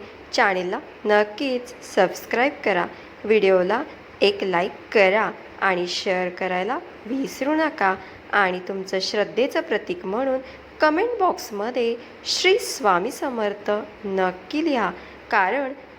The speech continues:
त्या नावात आहे शरणागतांचे रक्षण करणारी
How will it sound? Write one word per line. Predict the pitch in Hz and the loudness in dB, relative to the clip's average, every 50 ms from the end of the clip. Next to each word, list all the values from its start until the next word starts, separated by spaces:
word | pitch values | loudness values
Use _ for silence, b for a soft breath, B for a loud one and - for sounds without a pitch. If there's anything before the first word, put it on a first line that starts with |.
| - 262 | 0 2
त्या | 269 302 359 403 | 2 4 4 2
नावात | 403 339 254 233 214 208 208 208 | 0 0 0 0 0 0 0 -2
आहे | 202 175 180 190 196 196 202 B B B B - | -4 -4 -4 -6 -10 -12 -14 B B B B -4
शरणागतांचे | - - 330 302 294 285 285 302 339 370 359 359 349 - 220 214 208 208 208 - 269 311 - - - | -2 4 6 6 4 4 2 0 -2 -2 -2 -4 -2 0 0 0 0 -2 -4 -6 -8 -8 -8 -6 -2
रक्षण | 202 190 180 180 180 - - - 294 277 254 226 233 B B B B B - - | 0 2 2 0 0 -2 -2 0 2 2 2 0 -2 B B B B B 0 4
करणारी | 262 240 220 196 190 190 190 185 185 208 | 6 8 8 6 4 0 0 0 0 -2